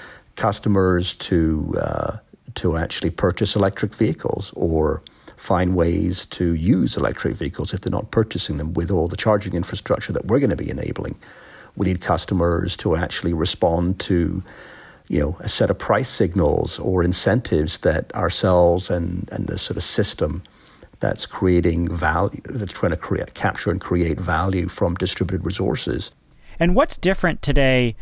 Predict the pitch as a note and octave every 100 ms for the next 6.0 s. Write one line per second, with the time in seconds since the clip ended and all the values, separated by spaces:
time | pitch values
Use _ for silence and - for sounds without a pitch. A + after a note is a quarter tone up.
0 | - - E3+ D3+ C3+ B2 B2+ A#2 - A#2
1 | A2+ G#2+ C3+ B2 A#2+ C3 B2+ B2 - A#2
2 | A2+ A2+ A2 - A#2 B2 A2 A2 A2 -
3 | A2+ A2 A2 - - - - - B2 A2+
4 | A2 G#2 - - A#2+ G2+ - B2 - -
5 | - C#3 A#2+ C#3 C3+ A#2+ - B2 A#2